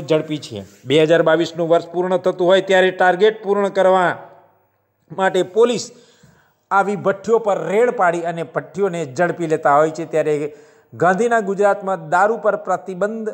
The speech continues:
અને કડક કાયદો હોવા છતાં પણ દેશી દારૂ ગરાય પણ એટલો છે,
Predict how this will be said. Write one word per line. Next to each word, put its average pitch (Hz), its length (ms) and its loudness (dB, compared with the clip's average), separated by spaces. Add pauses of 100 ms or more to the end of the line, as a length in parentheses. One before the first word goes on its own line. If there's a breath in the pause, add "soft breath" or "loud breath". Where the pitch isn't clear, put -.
(120)
અને 151 240 -10
કડક 226 400 0
કાયદો 175 360 0
હોવા 160 300 2
છતાં 165 440 -4
પણ 151 220 -6
દેશી 160 400 -8
દારૂ 147 340 0 (120)
ગરાય 135 420 2
પણ 170 220 -4
એટલો 175 180 -10
છે, 190 180 -8